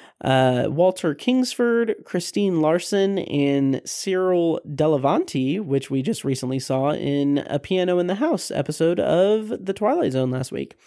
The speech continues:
And so this episode begins with, uh, as is usually the case, uh, Truman,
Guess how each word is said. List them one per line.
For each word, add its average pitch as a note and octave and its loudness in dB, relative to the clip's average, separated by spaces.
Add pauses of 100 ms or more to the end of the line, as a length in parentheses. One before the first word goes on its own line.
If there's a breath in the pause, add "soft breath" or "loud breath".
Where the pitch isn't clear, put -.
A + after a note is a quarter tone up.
(1300 loud breath)
And A3 6
so B3 2
this C#4 2
episode C4+ 2
begins E3+ 2
with, D#3+ 4 (220 loud breath)
uh, D#3 -2
as C3+ 4
is C#3+ 2
usually C3 2
the D3+ 2
case, D#3+ 2
uh, C3+ 2
Truman, F3+ 2